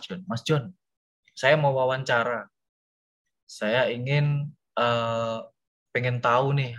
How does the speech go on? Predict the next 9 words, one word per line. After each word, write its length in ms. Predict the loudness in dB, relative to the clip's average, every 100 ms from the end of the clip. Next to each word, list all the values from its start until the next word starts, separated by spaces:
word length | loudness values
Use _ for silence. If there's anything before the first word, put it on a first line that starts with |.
| -6
apa 240 | 0 0 0
sih 160 | -6 -10
kenapa 400 | -10 -4 -2 0 0
Mas 240 | -2 -6
John 400 | -2 0 0 -10 -18 _ -20 -18
jauh-jauh 560 | 2 4 4 4 4 2 0
datang 320 | 0 0 -4
ke 80 | -8
sini 400 | -12 -12 -12